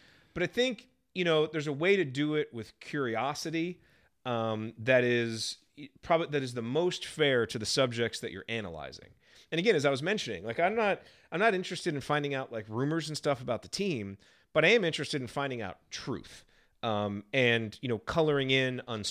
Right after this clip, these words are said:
uncertainties. And so being curious about, you know, maybe reasons why things happened and trying to use the position we have to, you know, to maybe actually find answers to those questions, um, you know, going to some of the Zoom pressers, which I've never really done before, um,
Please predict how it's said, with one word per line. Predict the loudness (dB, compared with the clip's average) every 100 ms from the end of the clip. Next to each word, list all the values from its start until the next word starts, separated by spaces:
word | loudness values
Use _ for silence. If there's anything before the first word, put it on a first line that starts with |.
| -2
uncertainties. | -2 -4 -12 -14 -14 -20 -20 _ _ _ _ _
And | -4 -2
so | 2 2 2
being | 0 -2 -2
curious | -4 4 6 6 4 0 -4
about, | -2 0 -2 -4
you |
know, | -6
maybe | -6 -6
reasons | -6 -4 -4 -6 -10
why | -6 -6
things | -6 -6 0
happened | 4 4 4 -2
and | -2
trying | -2 0 0 -2
to | -2
use | -2 -2
the | -4
position | -4 -6 -6 -8
we | -6
have | -2 -4 -2
to, | -4 -2
you | -2
know, | -2
to | 0
maybe | 2 4 4
actually | 2 -2
find | -4 -2 -2 -2
answers | 0 0 0 -6 -6
to |
those | -6 -6
questions, | -2 -2 -2 -8 -12 -16 -20 -20 -20 -6
um, | -2 -2 -2
you | -2
know, | 0
going | 4 6 6 6
to | 0 0
some | 0
of | 0
the | -2
Zoom | -2 -4
pressers, | -4 -4 -6 -10
which | -6
I've | -4 -4
never | -4
really | -2 -2
done | 0 -2
before, | -4 -2 -2 -2 -8 -20 -20 -8
um, | 0 2 2 -2